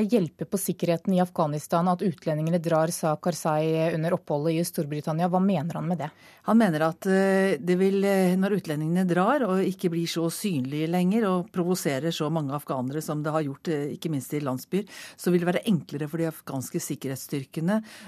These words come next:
Speaker 2: eh, å, eh, ta vare på sikkerheten selv. Så, eh, han sier, han, dette er jo en kritikk på mange måter av måten utlendingene har, altså utenlandske styrkene har fungert på, men samtidig så sier han at det vil fortsatt være behov for å ha,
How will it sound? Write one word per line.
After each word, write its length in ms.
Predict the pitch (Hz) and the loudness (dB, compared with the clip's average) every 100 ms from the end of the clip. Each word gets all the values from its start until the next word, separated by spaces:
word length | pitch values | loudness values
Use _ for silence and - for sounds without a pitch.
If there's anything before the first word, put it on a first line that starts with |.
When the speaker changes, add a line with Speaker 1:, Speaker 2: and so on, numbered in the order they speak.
| - | -6
Speaker 2:
eh, 260 | 170 165 160 | -2 0 0
å, 560 | - 151 151 160 160 - | -2 -2 0 0 -2 -6
eh, 340 | 147 143 139 135 | -6 -4 -4 -2
ta 120 | 175 | 0
vare 340 | 175 151 117 127 | 0 0 -2 -4
på 160 | 165 | -4
sikkerheten 580 | - 143 - 131 131 156 | -4 -6 -6 -10 -6 -6
selv. 380 | - 139 - - _ _ _ _ - - - - | -6 -8 -10 -18 _ _ _ _ -20 -20 -18 0
Så, 320 | 214 220 180 | 4 4 4
eh, 640 | 170 196 190 190 185 185 185 - 220 | 2 2 4 4 4 2 -2 -10 -8
han 120 | 202 196 | -2 0
sier, 440 | 247 185 208 220 | 2 2 2 2
han, 280 | 180 208 185 | 2 0 -2
dette 180 | 185 175 | 0 2
er 60 | |
jo 80 | 190 | 4
en 80 | 220 | 2
kritikk 440 | 269 269 208 - | 0 -2 -2 -4
på 120 | - 196 | -2 0
mange 180 | 180 | 2
måter 300 | 170 151 180 170 | 2 0 0 2
av 80 | |
måten 560 | 175 180 160 165 - 170 180 | 4 4 2 -2 -4 -2 -2
utlendingene 560 | 147 139 131 147 160 | -2 -4 -4 -2 -2
har, 300 | 156 147 151 160 165 | -2 0 0 0 -4
altså 240 | - 175 160 | -8 -6 -6
utenlandske 320 | 147 135 - | -6 -8 -8
styrkene 320 | - 143 160 | -8 -8 -6
har 120 | 135 | -8
fungert 360 | - 160 143 - | -6 -4 -4 -2
på, 180 | 285 277 - 262 226 | -4 -4 -8 -18 -8
men 80 | 196 | -2
samtidig 400 | 185 196 156 160 | 2 2 0 -4
så 140 | 160 190 | -2 -2
sier 140 | 180 | -2
han 100 | 151 | -2
at 80 | 156 | -2
det 140 | 175 | 0
vil 80 | 170 | -2
fortsatt 420 | - 165 - 226 | -2 -6 -4 -2
være 240 | 247 147 151 | 0 0 -2
behov 400 | 170 190 226 226 | -4 0 0 0
for 160 | - | -2
å 180 | 165 170 | -2 -2
ha, 320 | 151 143 156 | -2 -2 -2